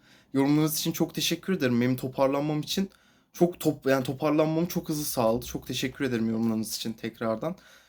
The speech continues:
Ee, söyleyeyim yani onu. Ben ne yaptım? Abi bu bebek bitti.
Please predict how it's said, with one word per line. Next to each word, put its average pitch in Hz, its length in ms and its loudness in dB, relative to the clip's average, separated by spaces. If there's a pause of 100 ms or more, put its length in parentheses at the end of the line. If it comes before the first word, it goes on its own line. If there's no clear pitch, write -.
(300)
Ee, 110 160 -2
söyleyeyim 110 520 0
yani 107 240 0
onu. 127 260 -4 (480)
Ben 190 220 8
ne 196 40 4
yaptım? 190 420 -2 (220)
Abi 151 340 2
bu 175 120 2
bebek 160 320 2
bitti. 131 340 -8